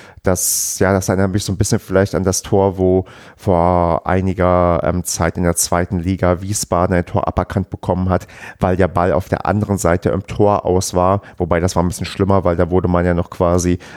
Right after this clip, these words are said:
bestraft für, ähm, ja, das, ähm, ja, also wo man nicht mal selbst was falsch gemacht hat,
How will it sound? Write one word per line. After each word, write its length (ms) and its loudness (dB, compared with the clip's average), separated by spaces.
bestraft 500 -4
für, 420 -2
ähm, 200 0
ja, 180 2
das, 380 -4
ähm, 320 -2
ja, 120 0
also 400 -2
wo 220 -2
man 100 2
nicht 100 -4
mal 60 2
selbst 240 -2
was 80 -4
falsch 220 0
gemacht 280 -2
hat, 160 -2